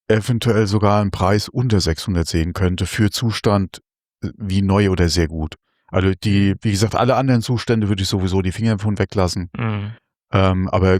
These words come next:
Speaker 1: gerade wenn Amazon sagt, das ist ein Zustand wie neu, kann man eigentlich auch da nicht viel verkehrt machen.
Speaker 2: Mhm.
Speaker 1: Äh,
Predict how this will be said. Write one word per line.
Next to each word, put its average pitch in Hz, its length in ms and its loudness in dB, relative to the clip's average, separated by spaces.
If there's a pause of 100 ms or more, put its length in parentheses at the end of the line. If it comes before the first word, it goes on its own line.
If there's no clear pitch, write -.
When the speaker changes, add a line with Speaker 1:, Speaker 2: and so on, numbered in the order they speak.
Speaker 1:
gerade 101 440 0
wenn 107 340 0
Amazon 104 500 0
sagt, 101 280 2
das 90 100 -2
ist 92 160 -6
ein 90 60 -4
Zustand 98 440 -4
wie 90 80 -2
neu, 92 460 2 (1120)
kann 123 160 2
man 120 120 2
eigentlich 101 300 0
auch - 160 -4
da 98 220 0
nicht 139 180 -4
viel 135 180 -8
verkehrt 123 440 -2
machen. 139 340 -2 (340)
Speaker 2:
Mhm. 127 300 -4 (420)
Speaker 1:
Äh, 110 460 2